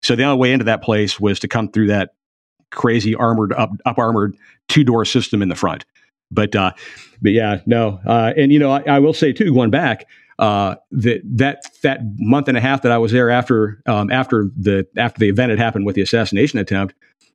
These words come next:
uh, you know, D E A didn't put me someplace else or move me around the island or whatever. I went back to the same place I'd been surveilling for the last year and a half. And, uh, so the way I would, so, so the way I would do that is I would drive a different route home every day.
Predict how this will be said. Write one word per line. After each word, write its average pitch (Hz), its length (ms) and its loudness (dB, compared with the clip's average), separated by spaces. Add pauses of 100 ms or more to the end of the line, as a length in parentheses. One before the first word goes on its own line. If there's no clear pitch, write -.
uh, 98 260 2
you 110 120 0
know, 104 120 0 (340)
D 127 300 4
E - 20 4
A 131 100 2
didn't 123 220 0 (120)
put - 140 0
me 120 100 0
someplace 123 420 0
else 135 300 0
or 110 40 -2
move 117 160 2
me 123 80 0
around 123 220 2
the 110 80 0
island 135 340 2
or 107 40 0
whatever. 127 280 2
I 101 60 0
went 117 160 0
back 107 140 0
to - 40 -10
the 101 40 -8
same 143 240 0
place 147 220 2
I'd 147 120 0
been 143 100 2
surveilling 139 480 0 (280)
for - 80 0
the 113 60 4
last 120 240 0
year 127 120 6
and 143 80 2
a 135 40 0
half. 143 280 -4 (380)
And, 107 240 0
uh, 104 200 0 (260)
so 139 120 0
the 120 80 -2
way 127 160 2
I 139 60 2
would, 131 260 -4 (120)
so, 156 80 2 (160)
so 156 100 0
the 131 80 0
way 139 180 2
I 151 40 2
would 139 160 0
do 151 140 4
that 170 200 0
is 170 140 -2
I 147 100 2
would 120 120 0
drive 120 240 2
a 104 40 -2
different 135 300 0
route 143 160 2
home 143 200 4
every 147 200 0
day. 104 260 -2